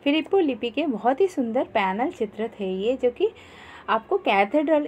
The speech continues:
स्पे-, स्पोलेटो में मिल जाएंगी। मुझे आप लोग को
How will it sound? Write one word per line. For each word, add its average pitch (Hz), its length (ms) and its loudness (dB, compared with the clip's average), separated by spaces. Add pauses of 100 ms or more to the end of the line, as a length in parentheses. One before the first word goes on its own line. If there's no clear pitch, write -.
स्पे-, - 600 0
स्पोलेटो 247 640 4
में 240 200 0 (140)
मिल 190 140 -4
जाएंगी। 165 440 -4 (380)
मुझे 330 360 2 (280)
आप 220 180 2
लोग 285 140 2
को 330 220 0